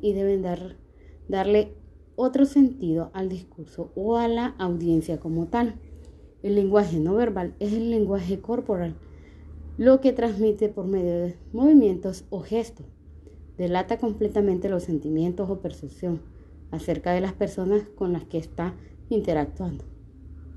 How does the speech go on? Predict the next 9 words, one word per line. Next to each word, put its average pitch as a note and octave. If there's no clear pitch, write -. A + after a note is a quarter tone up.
Evita F3
momentos G3+
exclusivos G#3+
de F#3
los E3
abrazos F#3+
y D3+
las C#3+
manos. C3+